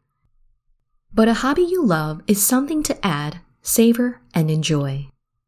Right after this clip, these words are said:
The Incrementalist ebook, which I first released in May twenty twenty,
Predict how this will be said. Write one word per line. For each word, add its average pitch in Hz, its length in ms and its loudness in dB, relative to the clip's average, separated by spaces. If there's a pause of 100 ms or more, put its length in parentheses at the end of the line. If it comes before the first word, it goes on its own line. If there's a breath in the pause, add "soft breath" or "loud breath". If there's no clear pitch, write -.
(760)
The 196 120 4
Incrementalist 269 840 2
ebook, 160 540 -2 (100)
which 170 220 0
I 156 80 -2
first 233 460 -2
released 165 500 -4
in 147 160 -2
May 208 260 4
twenty 202 320 2
twenty, 143 460 -4